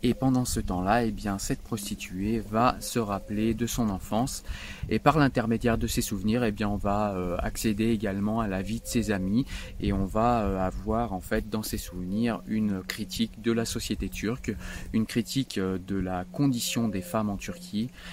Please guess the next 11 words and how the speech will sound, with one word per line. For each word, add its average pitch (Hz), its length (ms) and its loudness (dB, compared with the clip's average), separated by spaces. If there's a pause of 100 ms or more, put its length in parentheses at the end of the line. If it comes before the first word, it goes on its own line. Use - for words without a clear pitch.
(340)
et, 113 260 2
euh, 95 220 0
c'est 90 220 -6
un 101 60 2
livre 104 200 -2
qui - 100 -4
est 95 60 2
hyper 107 260 -2
intéressant, 107 540 -2
qui 101 320 -2
est 101 140 -2